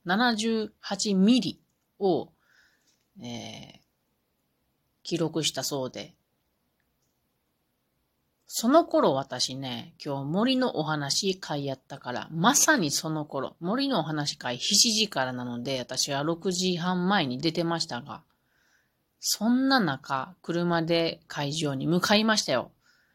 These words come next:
結構大変でしたね。なんかもう、この車は船になるんじゃないだろうかと思うようなところもありました。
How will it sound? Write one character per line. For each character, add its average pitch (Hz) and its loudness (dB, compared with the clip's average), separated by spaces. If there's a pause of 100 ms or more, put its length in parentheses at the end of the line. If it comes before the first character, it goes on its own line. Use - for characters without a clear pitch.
(260)
結 269 -4
構 147 0
大 139 -6
変 156 -2
で 208 2
し - 4
た 131 -4
ね。 131 -8 (120)
な 151 -4
ん 160 -2
か 131 -4
も 123 -8
う、 - -20 (920)
こ 220 -2
の 240 2
車 226 4
は 202 6
船 220 4
に 220 4
な 156 4
る 170 2
ん 160 2
じ 143 0
ゃ 135 2
な 139 -2
い 151 -2
だ 139 0
ろ 147 0
う 139 -8
か 127 -4
と 135 -8
思 151 2
う 139 0
よ 127 -4
う - -6
な 120 -6
と 143 -8
こ 147 -8
ろ 143 -2
も 123 -4
あ 120 -2
り 135 -8
ま 139 -4
し - -4
た。 - -14